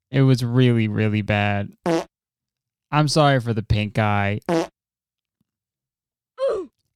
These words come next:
All right. Dude, I could, I want, this podcast,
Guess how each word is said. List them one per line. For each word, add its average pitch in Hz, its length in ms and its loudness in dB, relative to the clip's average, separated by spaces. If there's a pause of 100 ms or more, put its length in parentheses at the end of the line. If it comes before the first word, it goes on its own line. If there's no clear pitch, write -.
(240)
All 113 100 2
right. - 240 -6 (380)
Dude, 147 160 4
I 147 100 4
could, 165 200 0 (200)
I 156 140 4
want, 170 320 4 (840)
this 131 160 0
podcast, 165 560 2